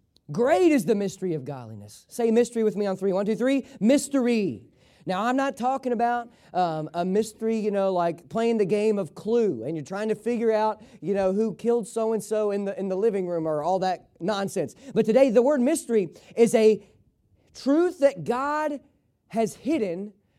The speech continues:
but now has made revealed. And he unpacks it for us. And in verse sixteen,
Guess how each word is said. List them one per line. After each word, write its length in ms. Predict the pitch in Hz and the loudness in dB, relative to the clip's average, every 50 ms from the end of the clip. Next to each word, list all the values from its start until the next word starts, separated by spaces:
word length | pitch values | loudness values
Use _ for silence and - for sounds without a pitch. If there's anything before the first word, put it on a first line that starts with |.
| _ _ - | _ _ -6
but 140 | 214 214 196 | -4 -2 -2
now 580 | 202 214 233 254 269 262 233 220 220 226 - - _ _ | -2 -4 -4 -6 -6 -6 -6 -6 -6 -8 -10 -16 _ _
has 220 | 190 214 160 131 | -8 -8 -6 -6
made 440 | 175 185 202 202 202 208 202 180 180 - | -6 -4 -4 -2 -4 -4 -6 -8 -12 -12
revealed. 640 | - 165 185 170 139 156 196 185 156 123 92 - - _ _ _ _ - - - | -10 -8 -8 -6 -4 -4 -4 -4 -6 -6 -10 -14 -20 _ _ _ _ -20 -10 -4
And 140 | 208 240 262 | 0 2 2
he 100 | 277 277 | 2 2
unpacks 600 | 254 294 320 320 - 170 214 262 269 254 - - 247 | 0 0 0 0 -2 -4 -6 -6 -8 -8 -8 -10 -12
it 80 | - | -12
for 300 | 202 - 214 208 190 180 | -6 -2 0 0 0 0
us. 120 | 175 - 233 | -2 0 0
And 120 | 240 240 | 0 2
in 120 | 240 240 | 2 0
verse 280 | 196 - 269 311 269 - | 0 0 0 -2 -2 -4
sixteen, 520 | - 254 226 - - - 254 247 220 190 | -4 -6 -6 -6 -6 -4 -2 -2 -2 -4